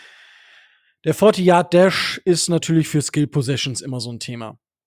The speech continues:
Wide Receiver, Running Back, Cornerback, da kann man das ein oder andere draus lesen. Letztes Jahr der best-, schnellste Spieler im Combine war eben Devin Achane, hat sich gezeigt.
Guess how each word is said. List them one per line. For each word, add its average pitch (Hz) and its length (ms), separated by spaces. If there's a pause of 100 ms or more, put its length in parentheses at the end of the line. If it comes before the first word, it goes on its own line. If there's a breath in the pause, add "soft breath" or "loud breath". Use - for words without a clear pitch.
(120)
Wide 127 260
Receiver, 123 400
Running 120 380
Back, 117 180
Cornerback, 131 880 (320)
da 131 160 (220)
kann 160 200
man 170 120
das 139 140
ein 160 180
oder 151 140
andere 147 220
draus 131 240
lesen. 180 340
Letztes 151 320
Jahr 156 260
der 139 140
best-, 139 260
schnellste 143 340
Spieler 135 260
im 123 80
Combine 120 360
war 127 160
eben 123 160
Devin 113 220
Achane, 123 440 (560 loud breath)
hat - 180
sich - 160
gezeigt. 160 500